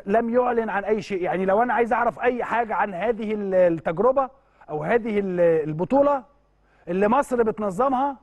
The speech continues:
ما حدش هيقول لك حاجه، هيقول لك مش عارفين. طب، آه، اسال مدير البطوله مين يا جماعه علشان نتكلم معاه ونعرف الدنيا هتبقى ماشيه ازاي؟ ما ان شاء الله هنقول لكم.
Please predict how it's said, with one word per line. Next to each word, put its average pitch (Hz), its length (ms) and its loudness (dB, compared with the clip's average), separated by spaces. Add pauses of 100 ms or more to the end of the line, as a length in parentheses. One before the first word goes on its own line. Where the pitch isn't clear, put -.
(680)
ما 175 160 0
حدش 190 260 -4
هيقول 214 200 -2
لك 190 100 -2
حاجه، 151 280 -8
هيقول 190 160 -2
لك 190 100 -2
مش 170 120 -10
عارفين. 139 340 -10 (300)
طب، 156 160 -2 (120)
آه، 165 240 0
اسال 208 280 -4
مدير 185 280 0
البطوله 202 400 0
مين 208 200 -2
يا 185 60 -4
جماعه 180 380 0
علشان 190 480 0 (360)
نتكلم 220 400 -4
معاه 185 280 -2
ونعرف 196 380 -2
الدنيا 175 280 -2
هتبقى 170 200 -8
ماشيه 196 220 -2
ازاي؟ 202 400 0 (600)
ما 160 280 -6
ان 165 60 -4
شاء 202 160 -2
الله 190 200 2
هنقول 143 200 -4
لكم. - 180 -10